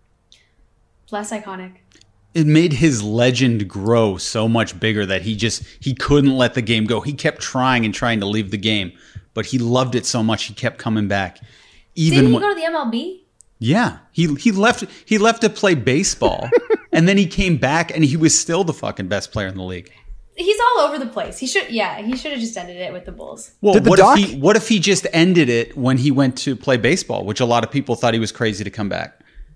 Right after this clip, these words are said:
Speaker 2: and then he won three more championships in a row? So you gotta kinda, for your own mental sanity, you gotta try.
Speaker 3: He's always said too, he was like, "If we could have
Speaker 1: That's fair.
Speaker 3: just got to the playoffs." So, p-, so it, it, the theory goes that Jordan was basically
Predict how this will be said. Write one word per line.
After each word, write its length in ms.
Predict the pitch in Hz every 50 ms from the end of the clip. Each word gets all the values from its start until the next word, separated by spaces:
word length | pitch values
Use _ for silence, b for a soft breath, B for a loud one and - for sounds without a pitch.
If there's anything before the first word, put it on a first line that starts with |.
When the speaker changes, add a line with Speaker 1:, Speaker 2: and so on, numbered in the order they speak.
| b b b b
Speaker 2:
and 200 | - 131 127 127
then 180 | 135 147 165 170
he 120 | 156 170
won 220 | 151 147 156 147 139
three 240 | - 139 147 165
more 240 | 170 170 165 160 147
championships 680 | 135 - - 156 151 147 156 135 113 - 151 127 - -
in 80 | 127
a 60 | 113 113
row? 340 | 113 151 185 151 - - - _ _ _ _ _ _ _ _ _ -
So 120 | - 190 185
you 80 | 160
gotta 280 | 127 123 160 202 240 254
kinda, 460 | - - 170 151 123 104 104 - - - b b b b
for 240 | - - - - 190
your 180 | 175 175 185 170
own 280 | 214 226 180 147 135
mental 340 | 135 139 170 190 - 160 127
sanity, 480 | 113 - - 139 156 190 214 190 117 98
you 220 | 90 95 104 107
gotta 280 | 107 135 156 190 190 127
try. 500 | - - - 131 143 170 131 - - - _ _ _ _ _ _ _ _ _ _ _ -
Speaker 3:
He's 200 | - 185 220 285
always 260 | 302 320 320 294 -
said 240 | - 202 202 160 -
too, 280 | - 175 196 185 147
he 220 | 120 - - 170 175
was 160 | 175 170 -
like, 300 | 156 147 135 123 - -
"If 120 | 120 107
we 100 | 131 127
could 180 | - - - 175
have 80 | 165 139
Speaker 1:
That's 100 | 214 196
fair. 60 | 156 180
Speaker 3:
just 180 | 180 - -
got 240 | - - 127 147 -
to 80 | - 147
the 80 | 139
playoffs." 540 | - - - 117 110 98 92 87 - - - b b b b b -
So, 200 | - - - 160
p-, 220 | 127 - - - -
so 180 | - 185 170
it, 140 | 160 165 160 175 -
it, 580 | 202 175 180 190 190 _ 202 180 185 165 147 135
the 80 | 151
theory 360 | 131 - - 170 180 185 170
goes 240 | 147 143 135 135 120
that 100 | 127 131
Jordan 380 | 123 110 131 127 135 135 135 131
was 80 | 120
basically 340 | 107 123 120 123 - - 123